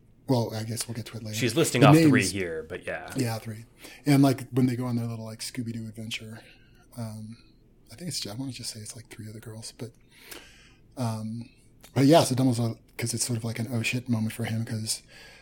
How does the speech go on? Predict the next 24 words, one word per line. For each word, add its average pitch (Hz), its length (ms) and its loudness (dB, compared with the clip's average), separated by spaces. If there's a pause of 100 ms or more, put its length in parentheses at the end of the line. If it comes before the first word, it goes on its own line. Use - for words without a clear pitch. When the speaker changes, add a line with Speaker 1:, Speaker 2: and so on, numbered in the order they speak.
(140)
Speaker 1:
uh, 113 140 0
not 117 200 2
only 110 240 2
did 113 160 -4
it 107 140 -6 (320)
convince 113 340 2
Hermione 113 440 0
to 113 60 0
become 117 240 -2
a 107 40 0
heroine, 110 420 0
but, 117 220 -4 (220)
um, 110 400 -4 (680)
but - 200 -2
she 110 340 4 (760)
has 127 200 8
some, 131 180 10 (360)
not 175 200 10
followers, 139 440 12
as 117 100 8
she 127 140 6
says 120 240 4
later, 117 240 4
but 110 180 -2